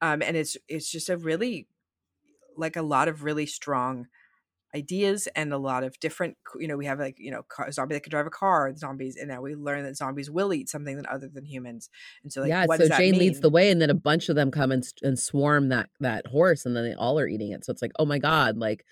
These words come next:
Speaker 2: an evolution is happening again, too. What does that mean? Like, okay, is this gonna be, like, what people are gonna turn into as, like,
Speaker 1: Right.
Speaker 2: people die and come back? Are the, is this what's gonna be the next Earth of ge-, like, generation of people, you
Speaker 1: Mm-hmm.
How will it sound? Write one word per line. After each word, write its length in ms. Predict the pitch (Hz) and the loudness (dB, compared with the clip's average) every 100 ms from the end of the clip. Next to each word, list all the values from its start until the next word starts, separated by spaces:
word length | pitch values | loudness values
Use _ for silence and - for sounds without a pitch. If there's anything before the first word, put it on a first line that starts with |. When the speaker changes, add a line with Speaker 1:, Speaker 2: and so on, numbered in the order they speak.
| _ _ - - - - - | _ _ -20 -18 -18 -18 0
Speaker 2:
an 100 | 160 | 4
evolution 500 | 156 156 160 190 151 | 6 6 6 4 2
is 80 | 135 | 0
happening 340 | 135 131 131 | -2 -2 -4
again, 400 | 135 127 214 156 | 0 2 2 2
too. 400 | 127 208 226 135 | 0 -2 2 2
What 200 | 123 165 | 4 4
does 240 | 160 214 269 | 6 4 4
that 200 | 131 - | -2 0
mean? 240 | 127 113 | -2 0
Like, 220 | 127 120 - | 0 0 0
okay, 260 | 127 - 143 | -4 2 2
is 100 | 131 | 2
this 160 | 143 - | -2 -2
gonna 220 | 131 139 | 0 2
be, 220 | 135 131 | 2 2
like, 160 | 120 120 | 2 2
what 180 | 131 - | 0 -2
people 280 | - 135 139 | -2 0 2
are 60 | |
gonna 180 | 131 123 | 2 0
turn 220 | - 127 | -2 -2
into 460 | 123 214 - 214 208 | 0 -2 0 2 6
as, 180 | 135 123 | 6 4
like, 140 | 117 110 | 2 2
Speaker 1:
Right. 60 | |
Speaker 2:
people 260 | - 127 127 | 0 -2 0
die 260 | 123 123 131 | 0 2 2
and 120 | 127 | 0
come 160 | 123 | -4
back? 220 | 120 139 139 - - | 0 0 -2 -6 -2
Are 100 | 120 | -2
the, 100 | 120 | -2
is 140 | 127 120 | -6 -6
this 160 | 127 - | -8 -6
what's 180 | 120 - _ - | -8 -8 _ -6
gonna 160 | 123 | -4
be 80 | 120 | -2
the 100 | 123 | -2
next 400 | 117 104 - - _ _ _ - | -2 -4 -8 -20 _ _ _ -2
Earth 320 | 156 175 123 _ - | 2 4 2 _ -6
of 180 | 123 | -4
ge-, 120 | 120 - | -4 -6
like, 240 | 123 127 | -2 -2
generation 520 | 104 127 123 139 - 123 | -2 -4 -2 -2 -2 -6
of 100 | 104 | -4
people, 420 | 170 - 107 104 | -6 -4 -4 -2
you 80 | |
Speaker 1:
Mm-hmm. 0 | 113 | -4